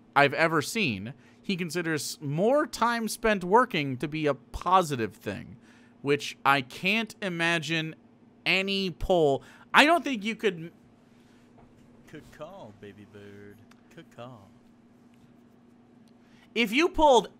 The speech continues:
any population of people, I don't feel like you get the majority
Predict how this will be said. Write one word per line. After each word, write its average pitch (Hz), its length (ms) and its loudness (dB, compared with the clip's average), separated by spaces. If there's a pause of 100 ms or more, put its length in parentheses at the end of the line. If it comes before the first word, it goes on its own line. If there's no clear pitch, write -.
(100)
any 330 280 4
population 240 760 0
of 143 120 -10
people, - 380 -10 (1900)
I 220 140 6
don't 226 400 8
feel 277 140 2
like 240 200 6
you 220 60 -2
get 208 180 2
the 208 80 0
majority 147 800 4